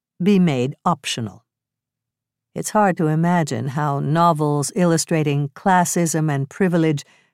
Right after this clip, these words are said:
could provoke or reactivate the kind of terror that is typically implicated in P T S D. Rather, trigger warnings are sometimes demanded for a long list of ideas and attitudes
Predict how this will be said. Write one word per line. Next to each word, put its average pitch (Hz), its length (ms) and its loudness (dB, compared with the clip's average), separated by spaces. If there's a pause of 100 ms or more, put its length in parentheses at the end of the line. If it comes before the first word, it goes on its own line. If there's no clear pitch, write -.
(140)
could 156 200 -2
provoke 190 540 2
or 156 320 0
reactivate 151 760 -2
the 156 100 -2
kind 175 320 0
of 147 200 -4
terror 170 460 0
that 151 180 -4
is 151 240 -2
typically 185 520 -2
implicated 156 680 -2
in 170 160 2
P 151 220 -4
T 135 220 -4
S 117 200 -6
D. 165 480 -4 (840)
Rather, 226 440 6
trigger 277 400 0
warnings 156 480 -2
are 190 80 0
sometimes 208 540 -2
demanded 170 640 0
for 196 160 -4
a 190 100 0
long 254 500 4
list 208 320 0
of 151 120 0
ideas 196 640 2
and 175 180 0
attitudes 170 680 0